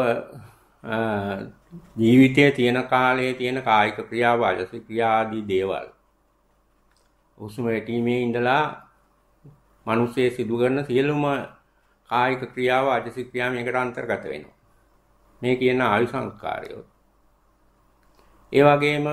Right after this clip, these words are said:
මානසිකව ඇති වෙන සිත තුළ හටගන්න වේදනා ආදී ධර්මතාවයනු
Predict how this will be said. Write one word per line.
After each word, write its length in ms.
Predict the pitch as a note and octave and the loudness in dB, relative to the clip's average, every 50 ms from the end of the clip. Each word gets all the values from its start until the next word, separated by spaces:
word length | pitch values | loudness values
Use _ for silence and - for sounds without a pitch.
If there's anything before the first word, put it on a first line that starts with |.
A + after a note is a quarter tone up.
| D3 C#3+ C3 - - - - _ | -4 -4 -6 -8 -12 -16 -20 _
මානසිකව 580 | G2+ G2+ A2 A2+ A#2+ C3 D3 D#3 D#3 D#3 D#3 D3+ | -14 -10 -6 -4 -4 -4 -4 -6 -8 -8 -8 -4
ඇති 300 | D3 C#3 C3+ C3+ C3+ C#3 C#3 | -2 -2 -2 -2 -4 -6 -6
වෙන 260 | C3+ C3+ C#3 C#3 C3+ | -4 -4 -4 -6 -8
සිත 160 | C3+ A2 G2+ | -8 -10 -10
තුළ 240 | A#2 A2+ C3 C#3 C#3+ | -10 -6 -4 -2 -2
හටගන්න 640 | C3 C3 C3 B2+ B2+ B2+ B2+ C3 C3 C3 C3 C3+ C3 B2+ B2+ A2 - E2+ | -2 -4 -4 -6 -6 -4 -4 -4 -4 -4 -4 -4 -4 -4 -4 -6 -6 -4
වේදනා 480 | F#2 G2+ A2+ A2+ C3 C3+ C3+ C3+ C3+ B2+ | -4 -4 -4 -2 -2 -2 -2 -2 -2 -2
ආදී 320 | B2+ B2+ A#2+ B2+ B2+ B2 | -2 -2 -2 -4 -4 -4
ධර්මතාවයනු 920 | A#2+ F#2+ F2 G2+ A#2+ B2+ B2 - C#3 A2+ G2 E2+ D2+ D2 D2+ D2+ D#2 - | -4 -4 -6 -4 -6 -6 -6 -2 -2 -2 -2 -4 -8 -10 -12 -12 -12 -12